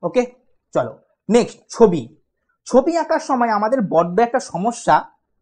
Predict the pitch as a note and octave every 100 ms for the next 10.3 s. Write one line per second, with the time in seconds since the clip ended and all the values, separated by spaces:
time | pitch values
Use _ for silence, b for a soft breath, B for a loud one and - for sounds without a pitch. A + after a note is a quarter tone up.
0 | _ _ _ _ _ _ _ G#3 G#3 A#3
1 | A#3+ B3+ B3+ B3+ E4 - _ _ _ _
2 | _ _ _ - B3 D#4 D#4 D#4 - C4
3 | A#3 D4 _ _ - G#3 D4 D4 - -
4 | C4+ E4 E4 D#4+ D#4+ A3 G#3+ G#3+ G3+ G3
5 | A#2+ _ _ _ _ _ _ - D4 C#4+
6 | A#3+ - F#3+ C4+ D#4 D4+ C#4 G3 - A3
7 | D4 _ _ _ _ _ _ _ _ _
8 | _ _ _ _ E3+ C#3+ D3+ E3 C#3 -
9 | - G3 B3 A3+ A#3+ C4+ D4+ - G#3 G3
10 | - -